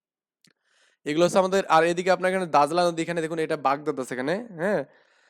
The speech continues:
এখান থেকে দুটো মিলিত হয়ে কোথায় বলুন তো আমরা এখানে, আহ, শাত ইল আরব নামে পরিচিত এখানে, কা-, শাত ইল আরব নামে। ক্লিয়ার? তো এই আমুদারিয়া এটা লাগবে না, দরকার নেই। আমাদের এখানে এরপরে পড়বো হচ্ছে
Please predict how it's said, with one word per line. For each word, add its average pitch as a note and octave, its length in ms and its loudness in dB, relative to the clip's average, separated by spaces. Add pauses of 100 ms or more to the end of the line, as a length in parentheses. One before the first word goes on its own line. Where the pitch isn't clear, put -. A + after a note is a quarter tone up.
(220)
এখান F3 260 -2
থেকে F3+ 180 -4
দুটো F#3 160 -2
মিলিত F#3 260 -2
হয়ে G#3 120 4
কোথায় G3 280 2
বলুন F3+ 160 -4
তো F#3 80 2
আমরা F3+ 140 -2
এখানে, G#3+ 300 -2
আহ, C3 220 0
শাত D#3 420 -4
ইল B3 300 -2 (240)
আরব E3+ 360 8
নামে C#3+ 200 4
পরিচিত B2 300 0
এখানে, A#2 280 -2
কা-, C3+ 140 0
শাত D3+ 240 2
ইল F#3+ 80 6
আরব D#3+ 240 6
নামে। A#2+ 200 -2
ক্লিয়ার? F3 260 2 (3000)
তো C#3+ 140 0
এই D#3+ 160 2 (160)
আমুদারিয়া G3+ 640 4
এটা F#3 140 2
লাগবে D3 280 2
না, C#3 60 -6
দরকার C#3 280 -2
নেই। D#3 280 -6
আমাদের C#3 260 -2
এখানে C#3+ 180 -6
এরপরে D3 260 -4
পড়বো D3+ 200 -4
হচ্ছে D3+ 160 -4